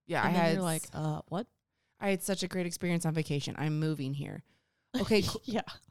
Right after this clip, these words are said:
Speaker 1: You know, like, just, like, okay, that's cool. You could, and it could be great, but, like, stop, take a second,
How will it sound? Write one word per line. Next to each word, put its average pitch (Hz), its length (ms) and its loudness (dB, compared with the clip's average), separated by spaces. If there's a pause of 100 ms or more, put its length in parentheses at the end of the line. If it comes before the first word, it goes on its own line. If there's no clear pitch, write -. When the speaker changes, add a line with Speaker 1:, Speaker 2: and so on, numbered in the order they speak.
Speaker 1:
You 220 80 4
know, 202 80 6
like, 196 140 8
just, 196 180 2
like, 175 240 0
okay, 240 240 8
that's 208 240 4 (100)
cool. 311 320 8
You 185 140 6
could, 247 400 6
and 202 340 2
it 202 120 0
could 320 120 -2
be 311 100 2
great, 139 400 -4
but, 165 100 2
like, 156 260 2 (480)
stop, 170 340 2
take 170 220 0
a 160 40 0
second, 151 420 -2